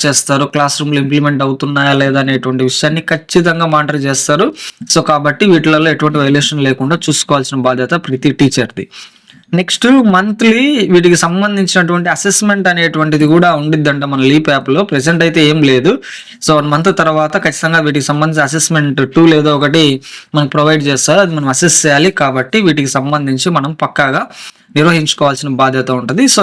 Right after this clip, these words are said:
హెడ్ మాస్టర్ గారు ఖచ్చితంగా, so, దీనికి సంబంధించి డే వైజ్‌గా జరుగుతున్నాయా లేదా అనేటువంటిది ఆ టైమ్ స్లాట్స్లలో చూసుకోవాల్సిన బాధ్యత, నిర్వహించాల్సినటువంటి బాధ్యత కన్సర్న్ హెడ్ మాస్టర్కి అనేటువంటిది ఉంటది. నెక్స్ట్,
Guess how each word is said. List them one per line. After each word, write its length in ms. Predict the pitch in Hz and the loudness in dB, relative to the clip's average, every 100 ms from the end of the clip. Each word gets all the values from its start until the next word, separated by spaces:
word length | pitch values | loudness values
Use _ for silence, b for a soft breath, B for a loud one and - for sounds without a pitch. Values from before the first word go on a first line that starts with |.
| 160 | 0
హెడ్ 160 | 156 196 | 0 0
మాస్టర్ 280 | - 170 151 | 0 0 0
గారు 160 | 143 214 233 | 2 0 -2
ఖచ్చితంగా, 480 | 151 - 151 139 196 247 B B B B - | -4 -2 -2 -2 -4 -6 B B B B 0
so, 140 | 165 151 | 2 2
దీనికి 240 | 170 156 156 | 2 0 -2
సంబంధించి 560 | 147 139 139 135 135 262 233 | -2 -2 0 0 2 2 4
డే 80 | 156 151 | 4 2
వైజ్‌గా 260 | 147 156 131 | 2 2 2
జరుగుతున్నాయా 480 | 139 147 139 143 139 139 | 2 2 2 0 2 2
లేదా 200 | 135 131 135 | 0 2 0
అనేటువంటిది 580 | 131 127 127 123 131 165 156 | 0 -2 -2 -2 0 0 0
ఆ 20 | - | -2
టైమ్ 160 | 139 - | -4 -4
స్లాట్స్లలో 540 | 147 131 - 135 143 196 | -2 -2 -2 0 0 0
చూసుకోవాల్సిన 540 | 175 151 - 143 135 139 123 | 0 -2 0 -2 -2 -6 -2
బాధ్యత, 320 | 131 127 127 220 262 B B B _ | -2 -2 -2 -2 -4 B B B _
నిర్వహించాల్సినటువంటి 840 | 151 180 175 175 160 151 143 139 135 135 | 0 2 2 0 -2 -2 -6 -4 -2 0
బాధ్యత 240 | 131 135 196 160 | 0 0 -2 -2
కన్సర్న్ 260 | 143 151 139 | -4 -4 -4
హెడ్ 140 | 131 139 | -2 -2
మాస్టర్కి 340 | - 143 131 127 | -2 -4 -4 -4
అనేటువంటిది 440 | 117 120 120 156 123 | -6 -4 -2 -2 -2
ఉంటది. 180 | 110 101 B B B B _ 180 | -6 -10 B B B B _ -4
నెక్స్ట్, 300 | 175 - | -2 -4